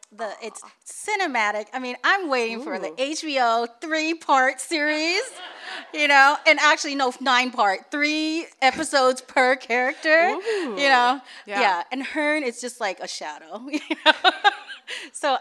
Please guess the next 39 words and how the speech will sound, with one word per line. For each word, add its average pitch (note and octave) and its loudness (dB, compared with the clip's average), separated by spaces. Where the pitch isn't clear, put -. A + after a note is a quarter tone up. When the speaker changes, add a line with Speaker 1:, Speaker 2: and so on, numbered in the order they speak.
Speaker 1:
I D4+ -12
mean, C4+ -6
I've, D#4 0
I, D#3 -14
when A#3+ -10
I A3+ -4
saw, A3 -14
I'm G#3+ -16
like, G3 -20
"This D4+ -20
is C#4 -18
just," - -20
I G3 -16
can, A3 -16
um, A3 -16
I G3+ -20
can G#3 -20
already A#3 -18
picture, B3+ -14
you B3+ -10
know, B3 -6
Speaker 2:
I - -18
Speaker 1:
Rosa B3 -2
Speaker 2:
can E4+ 10
Speaker 1:
at F#4 8
the D4 6
Speaker 2:
already A#3+ 4
Speaker 1:
be- - -14
Speaker 2:
picture F#3+ -8
this E3 -6
too, F3 -6
but E3+ -6
Hearn B3 -2
would G3 -4
be, F#3+ -6
like, F3 0
front D#3+ -4
and F3+ -10
center. D3+ -8